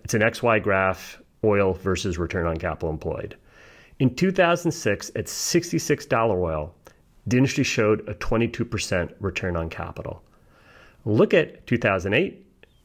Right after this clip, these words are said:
uh, two thousand ten, eleven, twelve, thirteen, fourteen. Returns fell as oil prices rose.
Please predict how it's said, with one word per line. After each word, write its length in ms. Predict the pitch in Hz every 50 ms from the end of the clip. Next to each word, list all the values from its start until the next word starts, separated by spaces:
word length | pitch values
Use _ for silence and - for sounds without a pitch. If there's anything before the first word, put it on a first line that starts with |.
| _ _ -
uh, 240 | 101 90 87 82 80 -
two 140 | - 127 120
thousand 520 | - 113 101 95 92 90 - 85 78 -
ten, 300 | - 147 135 131 135 131
eleven, 320 | 123 113 113 117 117 113 107
twelve, 320 | - - 113 110 113 113
thirteen, 400 | - - 113 113 - - 101 87
fourteen. 680 | 85 - 123 127 131 135 - 147 143 143 139 135 139 - - - - - - - _ -
Returns 680 | - 110 - - - - 165 170 175 170 170 165 - - - _
fell 680 | _ - - - - 185 170 135 104 82 82 85 92 - _ _ _ _ _ _ _ _ _ _ _ -
as 180 | 143 139 127 135
oil 240 | 120 127 143 147
prices 480 | 131 - - 135 127 127 - 123 98 87
rose. 480 | 107 98 87 78 73 - - - -